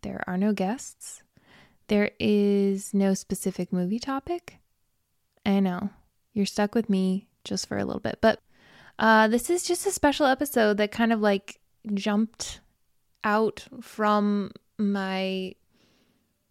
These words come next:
brain. I don't know. I was gonna say my guts, but, like, that's kinda gross sounding. So, um, yeah. So today's really about the why of this show,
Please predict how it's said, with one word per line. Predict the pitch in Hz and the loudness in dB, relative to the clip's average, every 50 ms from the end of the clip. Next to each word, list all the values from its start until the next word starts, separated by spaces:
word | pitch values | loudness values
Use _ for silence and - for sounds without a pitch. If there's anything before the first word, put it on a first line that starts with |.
| _ _ _ _ _ _ _ _ | _ _ _ _ _ _ _ _
brain. | - - 208 196 202 208 220 220 202 180 180 | -8 -4 -2 0 0 0 0 0 -2 -2 -2
I | - - 196 | -2 0 0
don't | 202 214 220 202 | 0 0 0 0
know. | 185 175 175 180 190 202 196 | -2 -2 -2 -2 -2 -2 -2
I | 196 | -4
was | 190 185 | -6 -8
gonna | - 196 190 196 | -8 -6 -6 -6
say | 190 - 202 190 | -6 -6 -8 -6
my | 180 180 | -6 -8
guts, | 175 180 180 175 170 - - - - - - | -6 -6 -6 -6 -6 -8 -10 -10 -10 -10 -10
but, | - 196 - - - | -12 -12 -12 -12 -14
like, | - - - - | -14 -14 -14 -14
that's | - - - - | -16 -16 -16 -14
kinda | - - 214 226 | -14 -14 -14 -14
gross | 226 - - - 202 - | -10 -10 -10 -10 -10 -10
sounding. | - 233 - 220 214 233 240 226 214 - | -12 -12 -12 -12 -12 -10 -10 -10 -10 -10
So, | - - - - - - _ - - - - - - - _ - | -14 -16 -16 -16 -18 -20 _ -20 -20 -20 -20 -20 -20 -18 _ 2
um, | 220 214 214 208 208 202 196 196 190 190 185 190 208 - _ _ _ _ _ _ _ _ _ _ _ | 4 4 6 4 4 2 2 0 0 -2 -4 -6 -8 -12 _ _ _ _ _ _ _ _ _ _ _
yeah. | 226 240 262 254 226 - - - - | -4 -2 0 0 -2 -2 -4 -8 -6
So | - - 247 240 226 | 0 2 2 4 2
today's | 220 - - 233 262 285 330 349 302 247 | 2 0 2 6 6 6 6 6 4 4
really | 226 233 233 233 240 254 262 254 214 | 6 6 6 6 6 6 4 4 2
about | - 208 220 214 214 208 202 - | 2 4 4 6 6 6 4 4
the | 196 202 | 4 2
why | 190 180 175 175 175 180 196 214 220 226 226 226 220 - | 2 4 2 2 2 2 2 4 4 4 4 4 4 4
of | - 208 190 185 | 2 2 2 4
this | 202 202 196 - | 2 2 2 2
show, | - - - - - 175 - - - - 214 208 214 | -2 -4 -4 -4 -4 -2 -2 -2 -2 -2 -4 -4 -6